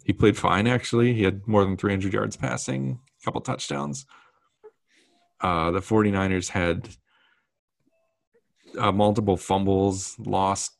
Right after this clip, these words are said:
deep in Cardinal territory. George Kittle, the tight end, Brandon Ayuk, the receiver, were both guilty of that. And those both killed potential scoring drives, and, and then a late interception by Garoppolo. And, and this one was just, I don't know what he was thinking here. He had a pretty good game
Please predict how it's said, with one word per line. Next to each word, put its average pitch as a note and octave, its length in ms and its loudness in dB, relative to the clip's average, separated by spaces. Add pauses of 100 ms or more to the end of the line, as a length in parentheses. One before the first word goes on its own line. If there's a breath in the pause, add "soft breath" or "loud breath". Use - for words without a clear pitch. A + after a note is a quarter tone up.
deep G2 260 -2
in F#2+ 120 -4
Cardinal F#2 300 -2
territory. G2 760 0
George G#2 320 -2
Kittle, G2+ 280 2
the G2 100 0
tight F#2+ 240 0
end, F#2 260 -2
Brandon F#2+ 300 0
Ayuk, F#2 460 0
the - 120 -8
receiver, G2 580 0
were G2+ 80 0
both A2 280 -6
guilty A#2 320 -4
of G#2 100 -4
that. A2 380 -2 (800 soft breath)
And F#2+ 100 -2
those F#2+ 160 0
both F#2 300 -4
killed G2 240 0
potential G2 400 -2
scoring F#2 420 0
drives, F2 640 0
and, B2 260 -6
and G#2+ 100 -4
then G#2 120 2
a F#2+ 40 2
late F2 440 -2
interception A#2 640 -6
by A#2 120 -6
Garoppolo. B2 680 -4 (160)
And, F#2 120 -4
and G#2 160 2
this C#3+ 220 2
one F#2 140 -2
was - 120 -6
just, - 280 -6 (100)
I - 80 -4
don't - 100 -6
know - 60 -6
what - 180 -2
he - 60 0
was - 160 -6
thinking C3 260 -6
here. A#2 300 -6
He B2+ 60 0
had A#2+ 80 -2
a A#2 40 -2
pretty B2 180 2
good G#2+ 120 0
game B2+ 380 -2